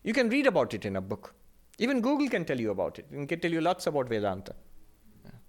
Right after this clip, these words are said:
But it ca-, really will not give you enlightenment. You cannot grasp it directly through any of this.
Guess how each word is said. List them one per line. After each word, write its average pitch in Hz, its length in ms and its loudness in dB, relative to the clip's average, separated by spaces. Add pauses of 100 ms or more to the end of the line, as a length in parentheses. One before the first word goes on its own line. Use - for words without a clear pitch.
(1080)
But 226 360 4
it - 200 2
ca-, - 100 2
really 226 380 2
will 202 160 2
not 214 200 2
give 196 120 2
you 196 80 4
enlightenment. 156 640 0 (480)
You 170 100 4
cannot 190 400 2
grasp 196 400 4
it 180 140 0
directly 190 400 0
through 175 180 -2
any 151 160 0
of 123 140 -2
this. - 180 -4